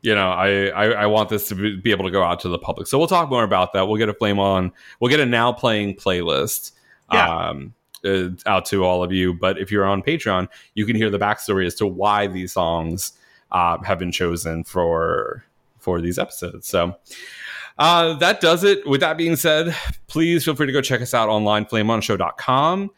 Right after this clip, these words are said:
Speaker 1: Um, you can check out our Patreon at patreon dot com forward slash flame on show.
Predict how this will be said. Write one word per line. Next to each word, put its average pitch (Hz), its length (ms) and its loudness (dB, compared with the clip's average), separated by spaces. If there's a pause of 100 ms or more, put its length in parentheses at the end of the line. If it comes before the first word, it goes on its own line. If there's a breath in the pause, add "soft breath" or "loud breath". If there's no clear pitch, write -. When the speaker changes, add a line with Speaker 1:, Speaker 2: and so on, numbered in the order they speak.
(360 soft breath)
Speaker 1:
Um, 90 500 2
you 98 160 -4
can 92 560 0
check 101 300 -2
out 90 280 2
our 90 540 2
Patreon 110 460 0
at 104 80 -6
patreon 107 420 -2
dot 98 200 0
com 95 280 0
forward 85 220 -4
slash 85 240 -2
flame 85 240 -2
on 131 240 2
show. 113 360 -2